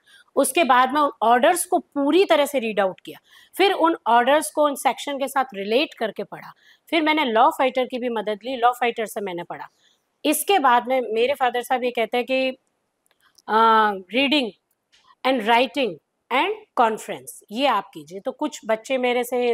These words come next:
अ, कोर्ट में जुड़ गए थे, जिन्होंने कहा, "हमें आप पढ़ाइए।"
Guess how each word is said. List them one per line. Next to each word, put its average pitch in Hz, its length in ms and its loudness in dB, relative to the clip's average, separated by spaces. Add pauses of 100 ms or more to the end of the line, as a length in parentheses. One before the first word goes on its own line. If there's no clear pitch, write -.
अ, 196 540 -8
कोर्ट 233 260 0
में 240 140 0
जुड़ 240 180 0
गए 214 200 0
थे, 247 200 -6 (400)
जिन्होंने 220 300 0
कहा, 220 200 2
"हमें 208 220 -2
आप 202 200 0
पढ़ाइए।" 175 380 -6